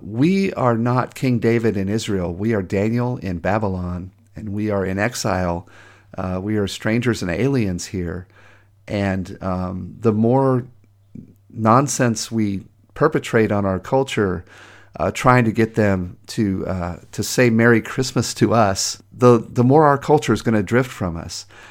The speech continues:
A-, and this is the thing, <laughs> you know, when, when Jesus was born, the angels sang from the heavens, uh, about God's glory and about this child. And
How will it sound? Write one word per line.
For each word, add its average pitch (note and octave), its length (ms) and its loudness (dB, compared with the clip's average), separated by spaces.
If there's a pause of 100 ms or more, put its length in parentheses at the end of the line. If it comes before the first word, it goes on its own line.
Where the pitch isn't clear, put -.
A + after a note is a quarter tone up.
(220)
A-, - 240 -10
and B2 180 4
this G3 260 8
is C3 160 0
the G2+ 140 0
thing, F#2 600 -2
<laughs> - 60 -8
you C#3+ 220 4
know, B2+ 120 4
when, A#2+ 400 2 (460)
when G#2+ 160 -2
Jesus C3+ 460 2
was G#2 140 -2
born, G2+ 640 0 (920)
the A2+ 180 0
angels C3 500 4
sang A#2+ 520 2
from G#2+ 240 -4
the F#2+ 100 -2
heavens, F#2 640 -2 (640)
uh, F#2 420 -6
about G2+ 380 2
God's A#2+ 340 4
glory G2 720 0
and F#2+ 120 -4
about F#2+ 400 -2
this G2 240 -6
child. F#2 800 0 (1400)
And G#2 480 0